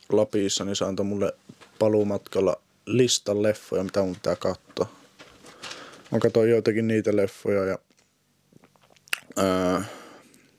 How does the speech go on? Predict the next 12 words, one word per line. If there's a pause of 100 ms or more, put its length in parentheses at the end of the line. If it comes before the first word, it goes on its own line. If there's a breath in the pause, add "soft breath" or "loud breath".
(240 loud breath)
mitä
muuta
mä (100)
tein. (800 loud breath)
Mä
tein,
mä
yritin
joka
päivä
käydä
pienellä